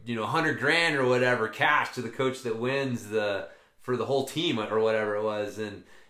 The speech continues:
and, uh, that, that wins, like, bowling or table tennis or some shit like that. And I remember whatever the challenge was, Jens was beating him, and he was almost like,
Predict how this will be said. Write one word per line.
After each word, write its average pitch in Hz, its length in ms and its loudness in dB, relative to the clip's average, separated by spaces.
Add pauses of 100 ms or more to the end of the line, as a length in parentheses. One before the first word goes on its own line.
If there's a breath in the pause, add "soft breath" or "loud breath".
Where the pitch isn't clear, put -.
and, 107 320 -8
uh, 95 300 -4
that, 101 180 -8
that 104 180 -6
wins, 113 240 -6
like, 101 300 -6
bowling 113 640 0
or 95 160 -6
table 127 400 -2
tennis 110 440 -4
or 113 80 -6
some 117 220 -4
shit 127 400 0
like 117 240 -4
that. 113 480 -2
And 117 420 -8
I 123 100 -2
remember 139 280 2
whatever 139 300 4
the 123 80 0
challenge 123 500 0
was, 110 300 0
Jens 123 340 -2
was 107 140 -8
beating 123 360 -4
him, 113 140 -4
and 113 80 -6
he 123 60 -2
was 120 160 0
almost 139 400 2
like, 107 280 -4